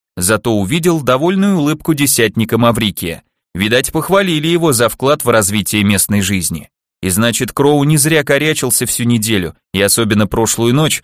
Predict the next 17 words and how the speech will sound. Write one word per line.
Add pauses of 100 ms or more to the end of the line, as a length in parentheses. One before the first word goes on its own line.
(140)
стараясь
как
можно
скорее
выполнить
свое
обещание. (600)
Вскоре
отстоявшие
неделю
на
страже
воины
двинулись
в
обратный
путь,